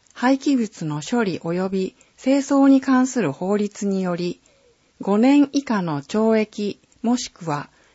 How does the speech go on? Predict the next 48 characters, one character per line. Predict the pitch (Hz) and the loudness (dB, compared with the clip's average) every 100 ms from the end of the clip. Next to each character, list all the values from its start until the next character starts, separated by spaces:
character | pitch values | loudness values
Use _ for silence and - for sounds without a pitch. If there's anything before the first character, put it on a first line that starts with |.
| _ - | _ -12
一 | 196 | -10
千 | - 269 285 277 | -2 0 4 4
万 | 277 269 262 | 4 4 2
円 | 254 240 233 | 2 2 0
以 | |
下 | 208 165 | -2 -8
の | 151 | -6
罰 | 147 151 _ | -6 -8 _
金 | 240 240 226 | 0 2 2
に | 220 | -2
処 | - 214 | -4 -6
し、 | - 160 - _ _ _ _ - | -6 -12 -12 _ _ _ _ -10
ま | 185 | -6
た | 233 208 | -2 -2
は | 156 - _ _ _ - | -4 -8 _ _ _ -6
こ | 214 | 0
れ | 247 254 | 2 4
を | 233 - | 2 -2
閉 | - 247 262 | -2 0 0
化 | 262 247 | -2 -6
す | 233 | -4
る | 226 220 - _ _ | -2 -4 -6 _ _
こ | - 240 | -10 -4
と | 214 | -2
に | 214 175 | -2 -4
な | 156 | -8
り、 | 151 - _ _ _ _ _ | -10 -16 _ _ _ _ _
厳 | - 208 226 | -6 -2 -2
し | 247 - 240 165 | -2 -2 -2 -2
い | |
罰 | 170 160 - | -2 -4 -6
則 | 240 240 240 | -8 -6 -4
が | 226 - - | -4 -4 -12
課 | 185 | -8
せ | 190 185 | -4 -2
ら | 175 | -2
れ | 165 | -4
ま | 156 156 | -4 -8
す。 | - - _ _ _ _ _ _ _ _ | -14 -20 _ _ _ _ _ _ _ _
絶 | - 165 165 - | -8 -8 -8 0
対 | 269 277 | 4 6
に | 269 | 6
や | 254 | 6
め | 240 | 2
ま | 226 226 | 0 -2
し | - | -2
ょ | 202 151 | -2 -2
う。 | - | -6